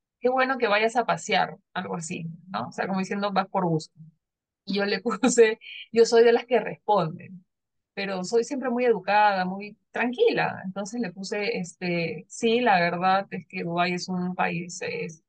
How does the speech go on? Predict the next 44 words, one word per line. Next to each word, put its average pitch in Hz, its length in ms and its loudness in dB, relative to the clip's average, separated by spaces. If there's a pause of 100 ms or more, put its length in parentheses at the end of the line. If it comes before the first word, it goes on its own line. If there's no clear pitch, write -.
(560)
un 175 100 -2
emirato 175 420 0
hermoso, 214 880 -2 (500)
ya 175 180 0
he 170 60 -4
tenido 170 220 -2
la 175 80 -2
oportunidad 170 500 -4
de, 185 300 -6
de 190 60 -16
estar 170 260 -6
ahí 190 400 -4 (440)
y 160 80 -10
pienso 170 720 -4
dar 175 160 -2
lo 185 80 -8
mejor", - 260 -8
una 392 160 -2
cosa 330 220 2
así, 277 200 -4
¿no? 170 300 -4
Entonces, 208 420 -4
uy, 247 260 4
no, 185 220 2
se 170 140 -4
sintió, 202 640 2
pero, 202 260 2 (440)
y 196 140 -6
toda 214 200 4
la 208 120 2
gente 214 560 -4
de, 180 140 -6
de, 160 180 -8
de 165 140 -2
mis, 160 380 -4
de - 340 -10
los 160 180 -8
que 165 80 -6
me 160 100 -2
siguen 190 300 -4
salieron 196 360 0
al 190 120 -2
rescate 196 720 -2
y, 180 400 -12